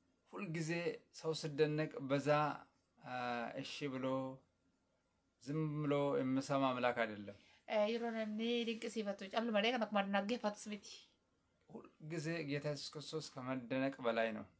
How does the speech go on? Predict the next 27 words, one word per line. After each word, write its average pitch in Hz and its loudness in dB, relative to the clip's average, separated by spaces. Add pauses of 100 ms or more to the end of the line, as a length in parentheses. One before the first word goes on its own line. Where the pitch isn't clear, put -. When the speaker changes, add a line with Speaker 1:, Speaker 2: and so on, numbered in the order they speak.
(160)
Speaker 2:
እ፣ 226 -2 (640)
ይሮ 226 2
ሁንዱማ 262 4 (140)
ጎፍታን 226 0
ከ 247 -4
ኢየሱስ 226 -4
ሲ 214 -6 (760)
ድንቅ 226 0
ሲፈቹ 254 0 (100)
ዳ 202 2
ኦሊ - 0
Speaker 1:
ያለፈውን 196 6
ነገር 185 6
ብቻ 175 -2
እንድናደንቅ 170 4
ኢየሱስ 160 2
የሚፈልግ 147 0
አይደለም። 110 4 (120)
Speaker 2:
እ፣ 247 -2 (280)
ዋና 262 4
ደርቤ 277 6
ዱዋ 226 4
ከኑ 262 2
ድንቅ 233 -2
ሲፈኑ 233 0
ዱዋ 208 0
ሚቲ 208 -8